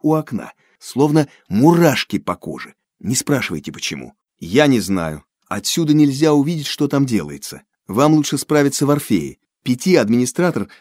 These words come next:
должно быть, знает. Он в ту ночь дежурил. Безусловно, они были убиты. Администратору обо всем сообщила дама, жившая с ними по соседству. Она давний постоялец отеля.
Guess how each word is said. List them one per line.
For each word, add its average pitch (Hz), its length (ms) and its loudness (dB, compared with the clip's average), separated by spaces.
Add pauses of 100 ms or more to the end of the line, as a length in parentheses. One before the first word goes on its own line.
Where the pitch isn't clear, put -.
должно 147 400 2
быть, 139 120 4
знает. 90 440 -2 (140)
Он 143 220 4
в - 100 -6
ту 147 140 0
ночь 131 240 2
дежурил. 107 480 -4 (280)
Безусловно, 95 720 -4
они 135 160 0
были 139 200 2
убиты. 131 480 -4 (280)
Администратору 95 720 -4
обо 139 140 0
всем 170 200 -6
сообщила 156 480 -2
дама, 127 500 -2 (160)
жившая 147 380 -2
с - 80 -6
ними 156 140 0
по 151 120 -6
соседству. 90 760 -8 (260)
Она 113 340 2
давний 175 460 2
постоялец 165 680 0
отеля. 90 460 -4